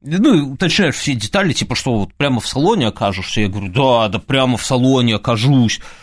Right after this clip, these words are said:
Такая: «Ну, интересно, давай спорить». Я говорю: «Ну, только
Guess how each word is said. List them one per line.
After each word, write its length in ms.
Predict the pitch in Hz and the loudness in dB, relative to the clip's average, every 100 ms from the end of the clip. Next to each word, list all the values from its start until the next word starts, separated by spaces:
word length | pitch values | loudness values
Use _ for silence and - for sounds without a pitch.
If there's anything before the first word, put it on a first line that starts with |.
| - _ _ _ | -20 _ _ _
Такая: 240 | - - 110 | -8 -2 4
«Ну, 360 | 151 214 349 480 392 | 4 4 0 -4 -8
интересно, 480 | - 254 147 - | -2 0 -2 -2
давай 200 | 110 190 | -2 0
спорить». 360 | - - 107 - | -2 -4 -6 -4
Я 80 | 123 | -2
говорю: 140 | 135 | 2
«Ну, 100 | 156 | 0
только 360 | 165 165 180 | 0 -2 -2